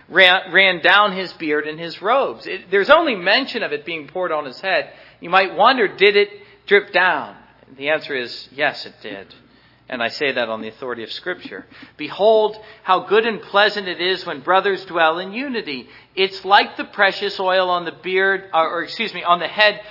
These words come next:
running down on the beard, on the beard of Aaron,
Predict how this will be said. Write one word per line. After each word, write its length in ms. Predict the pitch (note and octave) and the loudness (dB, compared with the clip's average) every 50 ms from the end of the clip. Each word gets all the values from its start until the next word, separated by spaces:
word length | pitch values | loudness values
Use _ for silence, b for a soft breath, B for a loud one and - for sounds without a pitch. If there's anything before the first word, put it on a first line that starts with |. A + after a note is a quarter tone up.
| B B B | B B B
running 420 | D#3 E3 G3+ G#3 G3 F#3 F3 D#3 C#3+ | 2 4 4 4 4 0 -4 -8 -4
down 380 | D#3 F3 G3 A3+ C4 C#4 C#4+ C4 | 0 2 4 6 6 6 4 4
on 140 | B3+ A#3 G#3+ | 2 0 0
the 80 | G3+ | -2
beard, 520 | F#3 - F#3 F3+ F3+ F3 F3 F3 F3 - - | -6 -6 -6 -4 -4 -4 -4 -6 -8 -10 -4
on 200 | - D#3+ E3 E3 | -2 -2 -2 -2
the 140 | D#3 D3+ D3 | -4 -8 -6
beard 320 | F3+ G3 A3+ A#3+ B3 A#3+ | -2 2 4 4 4 4
of 140 | A3+ G3+ - | 4 2 0
Aaron, 520 | F3 F#3+ G3+ A3 A3+ G#3 F3+ D#3+ D3 C#3+ | 0 2 2 4 4 4 2 0 -2 -4